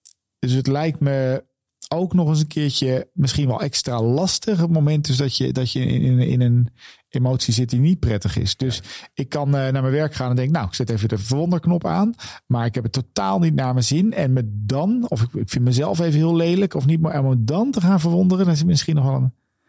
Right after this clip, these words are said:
Speaker 2: Dat is de echte uitdaging.
Speaker 1: Dat is de echte uitdaging, hè? Ja.
Speaker 2: Ja, en
Speaker 1: Ja.
Speaker 2: ik, ik, ik, ik wil er ook iets zweverigs aan toevoegen.
Speaker 1: Oh, doe maar, eh, doe maar even iets zweverigs. Daar houden onze luisteraars van. Ja.
Speaker 2: Nou, eh, wij zijn gewend om onszelf, eh,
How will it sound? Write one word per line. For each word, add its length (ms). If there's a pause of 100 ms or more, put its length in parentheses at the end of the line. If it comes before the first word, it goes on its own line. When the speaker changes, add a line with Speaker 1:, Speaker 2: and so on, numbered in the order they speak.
(260)
Speaker 2:
Dat 160
is 160
de 140
echte 300
uitdaging. 360
Speaker 1:
Dat 80
is 60
de 80
echte 180
uitdaging, 280
hè? 80
Ja. 460
Speaker 2:
Ja, 120
en 80
Speaker 1:
Ja. 200
Speaker 2:
ik, 180
ik, 160
ik, 200 (920)
ik 160
wil 180
er 80
ook 120
iets 180
zweverigs 500
aan 100
toevoegen. 420
Speaker 1:
Oh, 60
doe 100
maar, 160
eh, 160
doe 160
maar 160
even 200
iets 140
zweverigs. 440
Daar 140
houden 280
onze 160
luisteraars 460
van. 240 (200)
Ja. 120 (140)
Speaker 2:
Nou, 300 (540)
eh, 260
wij 160
zijn 240
gewend 680 (840)
om 220
onszelf, 1040
eh, 220